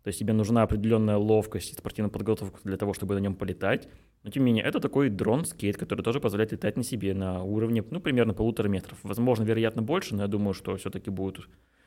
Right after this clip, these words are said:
в данном случае, поскольку это имитация скейта, какие-то ограничения на это устанавливаться, потому что иначе это будет капец как травмоопасно. И вот это уже как раз, э, промо-компания,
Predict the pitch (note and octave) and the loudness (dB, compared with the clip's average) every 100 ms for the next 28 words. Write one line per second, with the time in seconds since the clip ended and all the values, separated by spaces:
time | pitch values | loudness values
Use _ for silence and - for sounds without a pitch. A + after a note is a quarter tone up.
0 | _ A#2 B2 A#2 A2 - - A2 G#2+ G2+ | _ 2 4 4 -2 -4 -2 0 0 2
1 | G#2 G#2 G#2 G2 G#2 - A2 G2 G2 - | 2 2 0 -2 -6 -2 -2 0 -4 -4
2 | A2 - F#2+ F2+ F2 G2 G2 F2 F#2+ G2+ | -6 -2 0 0 -2 -2 -4 -4 -4 -2
3 | C3 D3+ - D3+ D3 D3 D3 D3 - - | -2 -4 -6 -6 -4 -4 -4 -8 -8 -4
4 | G#2 - G2+ G2+ G2+ G2 - G#2 - E2+ | -4 -2 -4 -4 -4 -8 -4 -4 -4 -8
5 | G2 - B2 B2+ C3 B2+ - - _ _ | -8 -8 -8 -8 -6 -8 -8 -12 _ _
6 | _ _ _ B2 B2 F#3+ F3 C#3 G2+ C3 | _ _ _ 0 2 2 0 0 0 2
7 | D3 - C3 A#2+ A2+ G#2 A#2 C3+ C3+ G#2 | 0 -2 -2 2 4 2 2 0 0 0
8 | G#2+ A#2+ B2+ A#2+ G#2 G2 | 2 2 2 0 0 -2